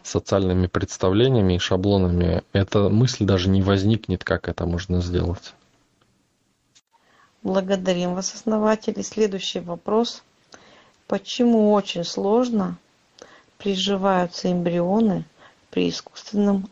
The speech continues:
Speaker 2: оплодотворении?
Speaker 1: Ну, вы мне вопросы задаете, мне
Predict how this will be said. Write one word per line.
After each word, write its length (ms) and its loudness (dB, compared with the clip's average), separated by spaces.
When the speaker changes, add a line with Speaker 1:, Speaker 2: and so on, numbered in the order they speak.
Speaker 2:
оплодотворении? 1000 -6
Speaker 1:
Ну, 180 2
вы 160 2
мне 200 4
вопросы 640 0
задаете, 520 0
мне 260 2